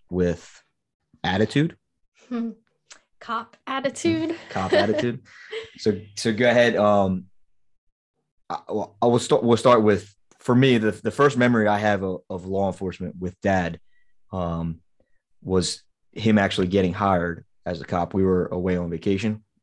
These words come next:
Speaker 1: Do you remember this or no? You're too young.
Speaker 2: No, I think I was, like, three when he was hired. So I really don't remember those days too well. Um, but I got plenty of other memories.
Speaker 1: S-,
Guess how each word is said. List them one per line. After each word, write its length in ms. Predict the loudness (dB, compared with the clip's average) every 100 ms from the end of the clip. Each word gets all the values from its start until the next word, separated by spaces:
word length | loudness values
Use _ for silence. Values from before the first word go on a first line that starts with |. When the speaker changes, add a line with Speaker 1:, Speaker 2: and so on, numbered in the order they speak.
| -12
Speaker 1:
Do 80 |
you 60 | -6
remember 200 | -4 -2
this 160 | -4 -4
or 60 |
no? 200 | -8 -8
You're 140 | -8 -8
too 120 | -6
young. 240 | -4 -6 -10 _ _ -10
Speaker 2:
No, 240 | -6 -4
I 120 | -4
think 140 | -2 0
I 80 |
was, 140 | 0 0
like, 220 | -4 -6 _ _
three 600 | -6 -2 0 0 -4 -8 _
when 120 | -8 -6
he 160 | -4
was 160 | -6 -2
hired. 540 | 0 2 0 -4 -6
So 480 | -6 -4 -2 -6 -12 -20 -20 _ -10
I 80 | -4
really 240 | 0 2
don't 340 | 2 0 -2 -6 -10
remember 540 | -6 -4 -4 -4 -4
those 360 | -4 -4 -4 -2
days 400 | -2 -2 -4 -8
too 220 | -6 -2
well. 420 | 2 2 2 -2 _ _ -20 -20 _ -6
Um, 640 | -2 -2 -2 -6 -10 -14 _ _
but 380 | -2 -2 -2 -6 _ _ _ -12 -6
I 100 | -2
got 220 | -2 -4
plenty 380 | -2 0 2 0
of 100 | 2
other 220 | 0 0
memories. 800 | -6 -8 -8 -4 -4 -4 -10 -16 -18 -20 -20 -20 _ _ -12
Speaker 1:
S-, 180 | -10